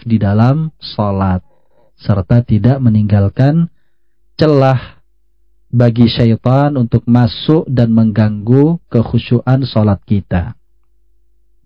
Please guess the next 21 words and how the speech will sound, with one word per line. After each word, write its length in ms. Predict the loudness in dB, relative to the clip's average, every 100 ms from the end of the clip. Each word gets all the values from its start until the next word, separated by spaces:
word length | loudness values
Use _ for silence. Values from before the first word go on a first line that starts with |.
| _ _ -20 -20 _ _ _ _ _ _ _ 2
Maka 240 | 4 6
intinya, 400 | 6 6 6 6 6
kata 240 | 4 2 0
Syekh 480 | 2 4 6 4 2 -6 -10 -12
hafizahullahu 960 | -4 -2 2 2 4 4 4 4 6 4
taala, 720 | 2 2 4 4 4 4 4
Wa 240 | 4 4 2
fi 240 | 4 4
hadha 400 | 6 4 4 2
dalilun 640 | 4 4 6 6 4 4
ala 400 | 4 4 4 4
ibadatil 720 | 4 4 4 4 2 2 4 4
malaikati 720 | 6 4 2 0 0 2 2
lillahi 640 | 4 4 4 4 2 2 0 _ _ _ _ _ _
azza 480 | 0 0 2 2
wa 160 | 4 4
jalla 480 | 4 4 4 4 4
wa 240 | 2 2
ala 320 | 4 4 4 2
kathrati 720 | 0 -2 0 0 0 4 4 4
adadihim 960 | 0 0 2 2 4 4 4 4 2